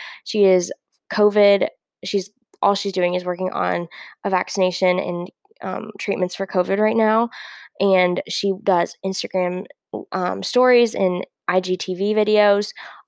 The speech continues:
all about what's going on, and she debunks things and asks, you, she answers questions that we ask. She's so helpful and so down to earth and true and real. I'm gonna leave her below because she has been more helpful to me than any news platform, and it's been really awesome. So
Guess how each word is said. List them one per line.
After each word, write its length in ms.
all 180
about 280
what's 180
going 240
on, 240
and 160
she 160
debunks 460
things 360
and 140
asks, 340
you, 140
she 180
answers 260
questions 420
that 160
we 140
ask. 480
She's 240
so 160
helpful 560
and 220
so 400
down 160
to 60
earth 180
and 120
true 320
and 200
real. 320
I'm 120
gonna 180
leave 180
her 320
below 300
because 300
she 160
has 100
been 140
more 160
helpful 300
to 60
me 140
than 220
any 240
news 260
platform, 640
and 100
it's 120
been 200
really 220
awesome. 400
So 240